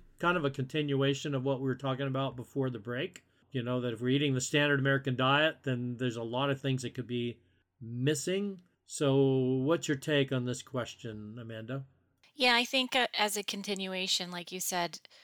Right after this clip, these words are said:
Speaker 2: it definitely can be a, an assistant. So you can't out anything a bad diet, but you can support what may be missing or support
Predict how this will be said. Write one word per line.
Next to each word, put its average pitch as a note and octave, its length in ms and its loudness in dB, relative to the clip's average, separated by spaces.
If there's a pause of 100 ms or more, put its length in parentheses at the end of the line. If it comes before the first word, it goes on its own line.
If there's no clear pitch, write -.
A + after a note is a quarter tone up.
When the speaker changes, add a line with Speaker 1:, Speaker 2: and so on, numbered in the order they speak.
(120)
Speaker 2:
it G3 180 4
definitely A3+ 840 4 (220)
can G#3 260 2
be F#3 340 0 (260)
a, G3 140 4 (180)
an G3 80 6
assistant. F3 640 0
So F3 320 0
you G#3 180 -8
can't A#3+ 360 2 (360)
out G3 340 2
anything F#3 640 -2
a F3+ 60 -6
bad D#3+ 280 -2
diet, D#3 420 -2
but F#3 200 0
you G#3+ 80 -2
can G3+ 180 -6
support F#3 600 0 (280)
what G#3+ 140 4
may G#3 160 0
be G#3 120 -2
missing F#3 480 -2
or F3+ 120 -4
support F3 580 -2